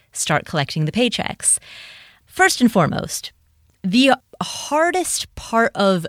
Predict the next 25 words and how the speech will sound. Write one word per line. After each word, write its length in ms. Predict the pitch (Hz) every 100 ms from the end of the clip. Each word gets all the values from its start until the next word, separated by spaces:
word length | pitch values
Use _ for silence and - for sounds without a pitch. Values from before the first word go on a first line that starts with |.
| -
rental 320 | 170 185 190
property 400 | 190 165 175 160
investing 500 | 151 143 139 160 143
is 160 | 143
buying 480 | - - 202 226 208
the 200 | 196 170
right 560 | 151 143 190 180 160 -
property. 580 | - 151 139 - - - - - -
That's 440 | 160 226 262 -
where 260 | 214 220 208
ninety 800 | 185 175 208 240 233 233 226 175 _ _ _ _
nine 520 | 185 185 180 196 208
percent 380 | 196 190 190 175
of 80 | 151
people 260 | - 170 160
get 180 | 151
it 100 | 147
wrong. 280 | 156 131 131
I 100 | 156
made 240 | 160 175 180
up 140 | -
that 180 | 165 -
statistic 480 | 160 165 151 151 143
right 260 | 151 151
now, 360 | 160 135 127